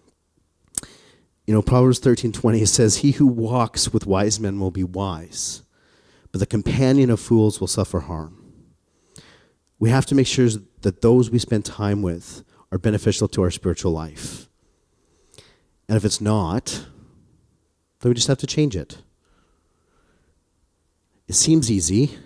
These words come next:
but it's hard. It's hard to disconnect from people sometimes that you love and like, but that you need separation from sometimes. And I know even for myself, I had this situation where I grew up in a completely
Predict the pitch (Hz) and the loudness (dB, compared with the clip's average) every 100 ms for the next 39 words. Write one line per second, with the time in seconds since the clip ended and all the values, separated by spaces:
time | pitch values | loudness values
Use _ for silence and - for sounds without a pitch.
0 | - _ _ _ - 113 - 127 82 76 | -20 _ _ _ 0 0 2 0 0 -6
1 | - - _ _ _ _ _ _ _ _ | -14 -20 _ _ _ _ _ _ _ _
2 | _ - - 139 156 151 - - 117 113 | _ -6 0 4 4 2 -2 2 4 6
3 | 113 _ _ 127 - 131 110 - 92 117 | 2 _ _ 0 0 0 -2 -4 -4 -2
4 | - 92 90 85 82 87 - - _ _ | -2 -4 -6 -10 -8 -4 -4 -6 _ _
5 | _ _ _ 95 104 98 - - _ _ | _ _ _ -2 0 0 -4 -14 _ _
6 | - 104 101 110 82 98 95 90 117 110 | -2 0 2 2 0 -2 -4 -2 0 2
7 | 87 104 - - - _ _ _ _ - | 0 -4 -10 -16 -18 _ _ _ _ -8
8 | 101 110 - 98 101 104 - 110 - 117 | -2 -2 -2 -2 0 -2 -2 -4 0 0
9 | - - 78 69 80 82 82 78 - - | 0 -10 -12 -12 -14 -12 -12 -12 -14 -16
10 | - - _ _ _ _ _ - 85 98 | -16 -20 _ _ _ _ _ -12 -8 -6
11 | 104 92 113 131 117 117 - 95 87 - | -2 0 2 4 2 -2 -4 -4 -4 -2
12 | - 131 85 80 - - - 107 113 113 | 2 2 2 -4 -14 -16 -4 0 2 0
13 | 101 98 110 - 101 95 98 92 98 107 | 0 -2 -2 0 0 0 0 0 2 0
14 | - 92 - 92 - 117 113 117 | 0 -4 -4 -6 0 2 2 -2